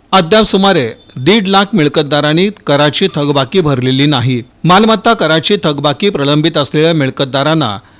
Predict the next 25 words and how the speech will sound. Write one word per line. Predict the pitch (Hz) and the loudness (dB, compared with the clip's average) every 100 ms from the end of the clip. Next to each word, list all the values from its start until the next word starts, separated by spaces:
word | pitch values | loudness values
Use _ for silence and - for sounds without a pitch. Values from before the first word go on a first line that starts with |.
| - - | -20 -4
वारंवार | 160 170 208 208 214 | 2 4 4 4 2
नोटीस | 208 156 131 185 | 2 0 2 0
देऊनही | 139 143 160 156 202 | 2 0 2 2 2
संबंधित | - 131 147 170 170 | 0 0 0 0 -2
मालकांकडून | 139 135 151 147 143 170 190 | -4 -2 -2 -2 -2 -2 -2
थकबाकीची | 147 143 135 160 139 165 | -4 -2 -4 -4 -2 -2
वसुली | 131 123 151 143 | -2 -2 0 0
न | 139 190 | 0 0
झाल्यानं, | 175 156 156 120 101 - - | 0 0 -2 -4 -8 -14 -2
दिनांक | 185 208 214 | 2 4 4
चौदा | 226 180 170 165 196 | 2 2 0 2 0
ऑगस्ट | - 143 175 170 | 0 0 0 0
रोजी | 170 151 190 | 0 0 0
जाहीर | 170 131 151 | 0 0 0
नोटीस | 147 147 135 180 180 | 0 -2 0 -2 -2
प्रसिद्ध | 135 131 170 160 | -4 -2 0 -2
करण्यात | 139 139 175 | -2 -4 -2
आली | 139 123 | -2 -2
होती. | 120 123 113 - _ _ - | -4 -4 -8 -8 _ _ -2
तसंच | 214 220 240 | 0 2 2
नऊ | 202 196 | 2 0
सप्टेंबरला | 226 170 - 208 202 143 113 110 - _ - | 0 -2 0 0 0 -2 -4 -8 -14 _ -4
सत्तर | - 185 - 233 | -2 0 0 2
मिळकतदारांना | 196 160 160 190 170 170 175 196 | 4 2 0 -2 0 0 2 0
वैयक्तिक | 139 139 160 - 208 | 0 0 0 -2 -6